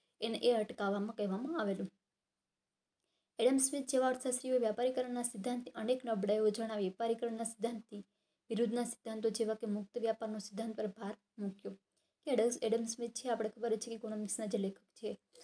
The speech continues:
એ જે સારા એવા, તો એને કીધેલું છે કે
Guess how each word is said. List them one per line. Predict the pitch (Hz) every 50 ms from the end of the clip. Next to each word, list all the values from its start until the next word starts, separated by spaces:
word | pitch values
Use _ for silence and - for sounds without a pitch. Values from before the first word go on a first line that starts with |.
| - _ _ _ _ _ _ -
એ | 214 220
જે | 202 220 233 240 240 233 - _ _ _ _
સારા | - - - 220 214 220
એવા, | 220 220 220 214
તો | - -
એને | - - 220 214 226 233 240 247
કીધેલું | 247 - 233 214 247 247 247 233
છે | - - - 220
કે | 220 226 226 240